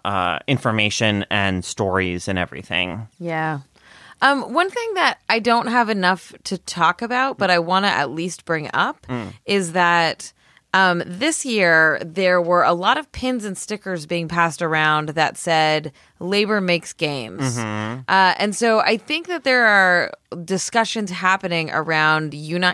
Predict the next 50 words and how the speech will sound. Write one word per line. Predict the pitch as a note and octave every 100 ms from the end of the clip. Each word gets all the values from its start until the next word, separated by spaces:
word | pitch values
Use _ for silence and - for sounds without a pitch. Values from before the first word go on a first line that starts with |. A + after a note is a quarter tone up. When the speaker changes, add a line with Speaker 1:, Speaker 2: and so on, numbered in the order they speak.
| -
Speaker 2:
unionizing | D#3+ E3+ F3 F3+ E3+ E3+ E3+ D#3+ D#3+
the | D3+
video | C#3+ B3+ C#4+
game | C4 A#3+
industry | G#3+ G#3 G#3 F#3+
and | E3
recognizing | D#3 E3 D3+ C#3+ D3 C#3+
Speaker 1:
Yes. | D3
Speaker 2:
the | D#3
labor, | D3+ A3+ C4 B3 A#3+ A#3 G#3 G#2+
Speaker 1:
Yes. | F#3 - -
Speaker 2:
um, | F3+ F3 E3 D#3+ -
of | E3 D3+
that | D#3+ A2+
work | D3 D#3 D#3 -
and, | D#3
like, | D3+ D3
some | - D3 C3
unpaid | F#3+ A#3+ A#3 A#3+
labor | G3+ G3+ G3 F#3
of | E3
that | E3+ D3
work. | D#3 D#3+ - - - -
Uh, | - -
I | G#3
think | A3 - E4+
that | C5 B4+
there | F4+
was | C#4+
a | A3
meeting | F#3 F3+ A#3 D#4 D#4+ D4+
or, | G#3
like, | G3 F#3
Speaker 1:
So |
there | B3
Speaker 2:
a |
Speaker 1:
was | B3 A3+
a, |
Speaker 2:
session. | B3 A3+ G#3+ G#3 F#3
Speaker 1:
there | G3
was | F#3+
a | E3
session, | - G#3+ G#3+ F#3 D#3+
like | D3+
a, | C#3 A#2+ A#2
a | B2
panel, | A#2 - D#3+ D#3 D#3 -
like | B2+ B2
a | B2 G#2+
talk, | - E3+ B2 A#2+ -